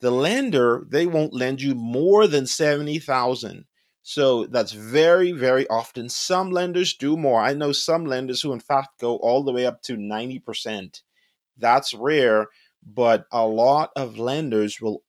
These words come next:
only lend you seventy percent of the value of the property. So you wanna find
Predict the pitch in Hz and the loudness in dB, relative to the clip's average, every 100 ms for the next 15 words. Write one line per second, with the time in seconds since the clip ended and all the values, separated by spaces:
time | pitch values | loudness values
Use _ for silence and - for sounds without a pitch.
0 | - 151 170 170 123 113 - 123 131 156 | -6 -4 -2 -2 -4 -6 -10 -8 -4 -4
1 | 139 110 101 98 - _ _ _ _ - | -2 -2 -2 -4 -12 _ _ _ _ -12
2 | - 147 139 147 147 143 - 113 - 156 | -2 2 2 2 -6 -8 -10 -8 -6 -4
3 | 143 113 101 - - _ _ _ _ - | -4 -4 -6 -12 -16 _ _ _ _ 2
4 | 123 127 120 107 113 113 117 104 107 123 | 4 4 2 0 4 4 4 -2 0 0
5 | 117 110 131 110 120 127 214 302 156 196 | 0 -4 -6 -6 -6 -2 -2 -2 -4 -2
6 | 185 180 175 | -2 -2 -4